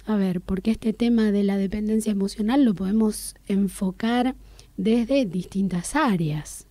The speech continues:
¿no? Porque por ahí, no sé qué te está pasando en este momento, pero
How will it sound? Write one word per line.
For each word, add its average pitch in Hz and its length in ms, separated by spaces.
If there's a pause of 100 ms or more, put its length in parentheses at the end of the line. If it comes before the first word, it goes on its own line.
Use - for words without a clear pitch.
¿no? 269 280
Porque 175 420
por 170 300
ahí, 226 600 (400)
no 185 140
sé 208 300 (340)
qué 190 120
te 208 100
está 196 200
pasando 202 380
en 202 60
este 208 200
momento, 196 500
pero 180 260